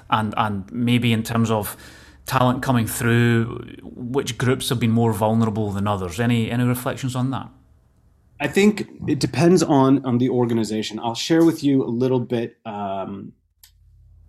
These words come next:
Speaker 2: from, from my own experience here at Oracle, but I'll also share with you maybe from the experience of some of our customers. And, and as you said earlier, we do have a unique lens because, uh, there are forty million employees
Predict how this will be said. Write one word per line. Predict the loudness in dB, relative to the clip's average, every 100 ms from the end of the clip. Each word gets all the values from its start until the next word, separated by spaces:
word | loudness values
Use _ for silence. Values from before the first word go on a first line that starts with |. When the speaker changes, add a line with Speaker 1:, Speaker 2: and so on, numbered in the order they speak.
| -20 -4
Speaker 2:
from, | 0 2 0 -2
from | 0
my | 0 2
own | 2
experience | 0 0 0 0 0
here | -2 -2
at | -6
Oracle, | -8 -6 -4 -4
but | -4
I'll | 0
also | 0 0 -2
share | 0 0 0
with | -4 -8 -4
you |
maybe | 0 0 -2 -6 _
from | -4 -2
the |
experience | -2 -2 -2
of | -2
some | -4 -2
of | -2
our | -4 -6 -10 -16 -12
customers. | -8 -6 -2
And, | -2 0
and | 2
as | 4
you | 4
said | 2 4
earlier, | 4 4 4
we | 2
do | 4 4
have | 4 0
a |
unique | 0 -2 0
lens | 0 0 0 -2 -6
because, | -12 -6 -4 -4 -6 _ -20 _ _ _ -8
uh, | -8 -8 -14 _
there | -2 2 4
are | 4 4 2
forty | -8 -2 2 4 2 -2 -10 _
million | -6 0 2 2 2 0 -2
employees | -6 -8 -4 -2 -2 -4 -8 -10